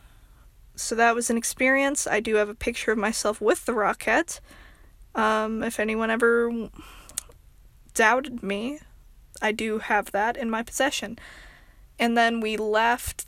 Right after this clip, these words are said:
there. We made friends with some girl who was standing in the window of a building across the street.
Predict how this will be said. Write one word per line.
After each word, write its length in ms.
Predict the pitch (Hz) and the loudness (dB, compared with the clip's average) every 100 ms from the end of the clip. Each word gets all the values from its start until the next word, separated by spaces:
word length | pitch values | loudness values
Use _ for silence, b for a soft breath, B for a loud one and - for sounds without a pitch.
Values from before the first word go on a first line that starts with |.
| - | -2
there. 640 | 208 196 202 208 214 254 - - | 2 4 6 4 0 -4 -12 -16
We 280 | 247 226 202 | -10 -6 -4
made 280 | 196 208 208 | -2 -2 -2
friends 460 | - 220 208 220 226 | -2 2 2 0 -4
with 140 | 214 | -4
some 340 | - 220 208 | -2 -2 -4
girl 400 | 220 208 208 208 | -2 2 2 2
who 160 | 226 208 | 0 0
was 120 | 208 | 0
standing 520 | - - 226 220 214 | 0 0 -2 -2 -2
in 100 | 208 | -4
the 60 | 196 | -4
window 520 | 208 220 214 220 214 | -4 -4 -2 0 0
of 120 | 208 | 0
a 60 | 196 | -4
building 480 | - 208 220 226 214 | -2 0 2 0 -4
across 400 | 220 - 208 - | -4 -2 0 -2
the 100 | - | -2
street. 560 | - - 262 247 247 | -4 -2 -2 -2 -6